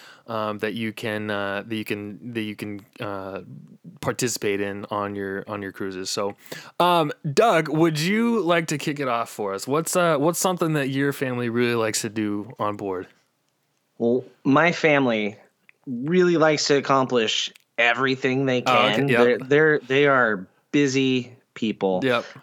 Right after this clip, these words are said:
Speaker 2: I, I am more a nap first, la-, do that later. But,
Speaker 1: <laughs>
Speaker 2: um, yeah, so we, we do a lot on board, and,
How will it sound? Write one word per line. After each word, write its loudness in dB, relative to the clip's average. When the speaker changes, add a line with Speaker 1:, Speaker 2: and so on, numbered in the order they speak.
Speaker 2:
I, 2
I 6
am 2
more 2
a 0
nap -2
first, -4
la-, -4
do -2
that 0
later. -4
But, 4
Speaker 1:
<laughs> -14
Speaker 2:
um, 0
yeah, 2
so 4
we, 2
we 2
do 4
a 6
lot 4
on 0
board, 2
and, -2